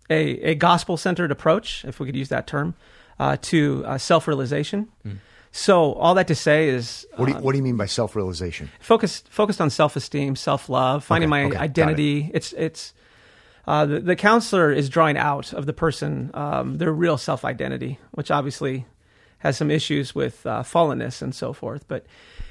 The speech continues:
Speaker 1: um, i-, in that book, you'll notice the influence of, uh, men like Carl Rogers, that, um, was a, uh, Protestant liberal, and his influence even through, uh, the Southern Baptists. I won't name the particular school, but he had a huge influence. And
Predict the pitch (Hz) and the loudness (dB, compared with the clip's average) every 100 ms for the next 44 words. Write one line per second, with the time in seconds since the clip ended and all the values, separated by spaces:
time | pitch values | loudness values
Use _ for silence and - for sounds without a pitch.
0 | - - - 165 151 139 120 - - 220 | -14 -6 0 2 2 0 -2 -10 2 4
1 | 240 254 208 143 196 175 - 165 160 160 | 6 6 6 6 4 4 2 2 6 4
2 | 151 - 156 139 151 131 151 - - - | 4 2 0 2 0 0 -4 -4 -8 -6
3 | 151 156 147 - - 170 131 135 151 156 | -2 -2 -2 -2 4 6 6 4 4 4
4 | 139 131 135 - 127 123 - 151 139 127 | 0 -6 -6 -4 -2 -2 -4 -10 -8 -8
5 | 135 151 - - - - - - 151 139 | -8 -10 -14 -20 -20 -20 -12 -2 -2 0
6 | 135 127 117 123 123 - 175 165 - 147 | -4 -6 -8 -10 -8 0 2 2 0 -4
7 | 127 147 139 127 123 - - 147 147 151 | -2 -2 0 -2 -4 -8 -10 -8 -2 0
8 | 202 165 - 147 - 170 170 143 131 135 | 2 2 0 -2 -2 -2 -2 -2 -4 -4
9 | 123 _ - 123 131 131 170 147 127 135 | -8 _ -10 -8 -6 0 2 2 0 -2
10 | - 110 127 143 143 135 143 139 - 156 | -2 -8 -6 -4 -4 -4 -4 -6 -8 -8
11 | 160 127 - 170 143 110 151 135 160 143 | -8 -12 -8 -2 -2 -2 -6 -4 0 0
12 | 123 - 165 131 123 123 120 120 - _ | -2 -2 -2 -2 -6 -6 -8 -8 -16 _
13 | _ - - _ _ - 143 135 | _ -20 -20 _ _ -4 -2 -2